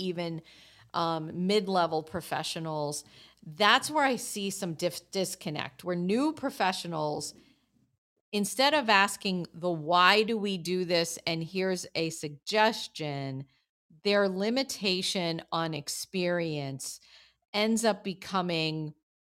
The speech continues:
um, maybe an, an, an anchor for them, and it, and it keeps them from moving on, okay? And so I'm gonna use an example. What I say to my s-, my grad students all the time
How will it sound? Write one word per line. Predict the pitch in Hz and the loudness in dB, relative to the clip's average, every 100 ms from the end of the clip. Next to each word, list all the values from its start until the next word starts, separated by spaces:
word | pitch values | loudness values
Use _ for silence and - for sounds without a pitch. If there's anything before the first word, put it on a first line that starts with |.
| _ 180 | _ 0
um, | 175 160 151 143 143 147 _ _ _ - - | 2 4 2 0 -4 -10 _ _ _ -16 -10
maybe | 190 202 196 | -2 0 2
an, | 180 160 | 2 2
an, | 160 160 - | 0 0 -2
an | 165 160 - | -4 -4 -2
anchor | 180 185 180 - 131 - | 0 0 -2 -6 -8 -8
for | - 143 | -6 -6
them, | 117 98 - 135 _ | -6 -10 -14 -20 _
and | 175 175 | -6 -4
it, | 170 _ _ _ - | -4 _ _ _ -4
and | 190 | -2
it | 175 - | -2 -4
keeps | - 285 269 - - | -6 -6 -4 -8 -8
them | - 180 165 | 0 0 0
from | 160 165 156 | -4 -6 -4
moving | 165 165 156 151 | -2 -2 -4 -4
on, | 143 143 - - _ 160 | -2 -4 -6 -14 _ -14
okay? | 156 170 160 160 - - - - _ _ _ | -6 -2 -2 -4 -12 -20 -20 -20 _ _ _
And | 202 202 190 185 | 2 4 4 0
so | 170 208 185 | -2 0 2
I'm | 180 | 0
gonna | 208 | 0
use | 196 202 233 | -2 -2 -2
an | 220 | -2
example. | 190 185 190 185 | -4 -2 -2 0
What | 165 160 | -2 0
I | |
say | 160 196 202 | -2 -2 -2
to | |
my | 196 165 | 0 -2
s-, | - - | -2 -6
my | 175 165 156 | -4 -4 -4
grad | 190 220 240 233 | 0 4 4 0
students | - 165 156 151 | -4 -4 -4 -2
all | 160 151 | -2 0
the | 151 | -4
time | - - 214 147 139 | -8 -6 -2 -2 -4